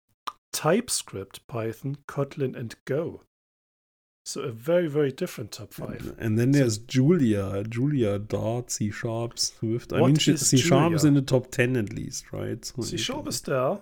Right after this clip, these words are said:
Speaker 1: yeah. Also most used and most loved, so that's good. C Sharp's not a bad language. Used it for twelve years. It's a great language.
Speaker 2: Yeah, well, I, I don't think that C Sharp is a bad language.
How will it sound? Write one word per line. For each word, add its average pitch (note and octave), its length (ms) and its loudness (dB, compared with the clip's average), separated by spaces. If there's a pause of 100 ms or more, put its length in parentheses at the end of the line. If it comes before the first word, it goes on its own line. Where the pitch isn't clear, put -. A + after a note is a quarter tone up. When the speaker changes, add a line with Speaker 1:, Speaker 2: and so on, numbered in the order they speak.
(220)
Speaker 1:
yeah. G#3 320 -10 (320)
Also D#3 340 -4
most D3 380 -2
used D#3+ 260 -4
and C#3 120 -8
most C#3 260 -6
loved, D3 340 -8
so D3 100 -12
that's - 260 -10
good. - 280 -10 (240)
C - 140 -8
Sharp's - 380 -6
not A2 120 -8
a A2 40 -14
bad A#2+ 240 -12
language. A#2 480 -8 (400)
Used A#2 260 -8
it A2 80 -10
for - 120 -12
twelve B2 340 -6
years. C3 400 -10
It's - 60 -14
a - 60 -16
great A2+ 200 -10
language. C3+ 340 -6
Speaker 2:
Yeah, B3 280 -2 (100)
well, B2+ 400 -4 (340)
I, - 480 -12
I A#2 60 -8
don't C#3 240 0
think C#3 260 -4
that G#2+ 140 -4 (160)
C A#2 180 -4
Sharp A2+ 240 -10
is A#2+ 80 -16
a B2 40 -16
bad - 260 -14
language. - 400 -16